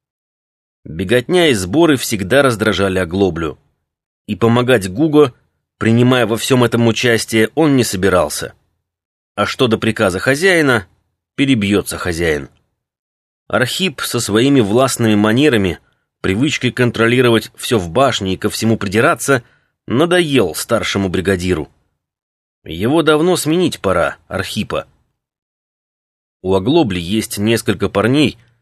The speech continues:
рядовых бойцов, готовых пойти за ним. Хотя он пока не вёл с ними речи о бунте, опасаясь предательства,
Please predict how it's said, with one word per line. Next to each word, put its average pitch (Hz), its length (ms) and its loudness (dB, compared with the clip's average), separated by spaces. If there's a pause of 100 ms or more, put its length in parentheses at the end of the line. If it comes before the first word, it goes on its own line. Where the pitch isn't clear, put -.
(220)
рядовых 98 420 2
бойцов, 156 540 2 (500)
готовых 131 560 0
пойти 123 400 0
за 107 160 2
ним. 90 300 0 (960)
Хотя 190 360 -2
он 175 140 2
пока 135 300 0
не 135 200 2
вёл 143 280 2
с - 120 -6
ними 113 260 2
речи 107 380 -2
о 90 120 0
бунте, 147 560 0 (240)
опасаясь 123 580 0
предательства, 113 840 0